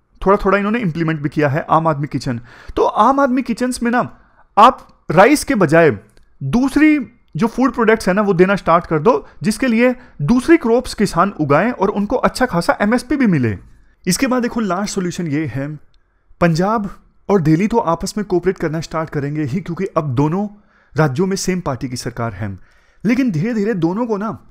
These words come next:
ये जो कोऑपरेशन है ना बाकी स्टेट्स की तरफ भी एक्सटेंड करना चाहिए।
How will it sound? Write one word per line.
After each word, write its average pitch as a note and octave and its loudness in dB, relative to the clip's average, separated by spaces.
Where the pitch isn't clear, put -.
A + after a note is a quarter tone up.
ये G#3 2
जो C4 -4
कोऑपरेशन F#3+ -2
है A#2+ -4
ना D3 -6
बाकी F#3+ 0
स्टेट्स - -6
की A3+ 0
तरफ A3+ 2
भी B3 -2
एक्सटेंड G#3 -4
करना F3+ -2
चाहिए। A2 -6